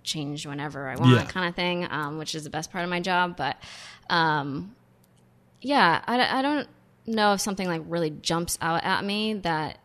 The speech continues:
Speaker 1: has changed over the decade. Um,
Speaker 2: But you did also mention the significance of P and Ls and, um, bringing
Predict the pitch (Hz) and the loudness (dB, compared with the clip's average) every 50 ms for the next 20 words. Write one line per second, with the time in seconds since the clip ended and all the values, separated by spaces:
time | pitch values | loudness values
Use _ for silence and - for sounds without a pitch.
0 | _ _ _ - 175 185 185 175 170 - - - 180 165 156 156 175 185 180 - | _ _ _ -16 -8 -4 -4 -2 -2 -2 -4 -4 -4 -4 -4 -4 -4 -4 -4 -4
1 | 170 165 160 165 160 151 156 156 143 113 - - 175 170 185 214 233 247 240 - | -4 -4 -2 -2 -4 -4 -4 -4 -6 -8 -6 -6 -6 -4 -4 -2 -4 -4 -6 -10
2 | - - - - - - - - - _ _ - 175 165 165 160 147 147 - - | -18 -20 -20 -20 -20 -20 -20 -20 -20 _ _ -6 -4 -4 -4 -4 -4 -6 -8 -10
3 | 175 185 190 _ _ _ _ _ _ _ - _ - - 135 156 156 147 202 233 | -10 -12 -14 _ _ _ _ _ _ _ -20 _ -4 4 6 8 10 12 12 12
4 | 208 170 - 151 127 120 120 113 - - 113 107 98 - 107 101 107 101 - - | 12 12 12 12 12 12 12 12 10 10 10 10 10 10 8 8 8 8 8 6
5 | 104 98 - - 92 - - - - 101 101 95 92 82 - - - - - 127 | 6 6 6 4 0 0 -2 0 6 8 8 8 6 4 -2 -4 -2 6 10 10
6 | 117 104 107 107 107 98 92 90 90 - - - - 101 101 101 95 92 92 90 | 12 12 12 10 10 10 8 8 6 2 -2 0 4 6 8 8 8 8 8 8
7 | 90 87 87 90 - - _ _ _ _ _ _ _ _ - _ 127 123 120 123 | 6 6 4 2 0 -4 _ _ _ _ _ _ _ _ 8 _ 12 12 12 12
8 | 120 117 110 104 101 90 | 12 12 12 10 8 6